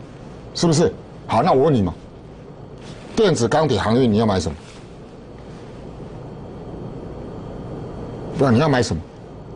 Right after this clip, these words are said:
我最近一直在节目里面跟大家讲啊，这个盘到这个时间点，你看得懂这个结构？什么叫这个结构？因为指数的拉抬是靠金融啊，你电子类股根本没有动啊。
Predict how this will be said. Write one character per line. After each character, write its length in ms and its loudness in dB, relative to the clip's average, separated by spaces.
我 100 4
最 160 6
近 100 6
一 60 6
直 60 6
在 100 6
节 100 4
目 120 6
里 80 4
面 100 4
跟 100 6
大 60 6
家 60 6
讲 220 -2
啊， 140 -12
这 140 4
个 60 6
盘 180 6
到 100 4
这 80 2
个 80 6
时 140 2
间 160 6
点， 180 4
你 160 2
看 240 4
得 60 6
懂 180 4
这 80 4
个 120 6
结 180 4
构？ 180 4
什 140 -2
么 80 6
叫 80 6
这 100 2
个 80 6
结 160 4
构？ 220 4
因 160 4
为 140 6
指 180 2
数 180 4
的 140 6
拉 180 6
抬 160 -2
是 120 2
靠 180 4
金 240 4
融 160 4
啊， 60 -10
你 120 4
电 180 4
子 80 6
类 100 6
股 120 4
根 120 4
本 80 4
没 80 6
有 80 4
动 220 2
啊。 80 -2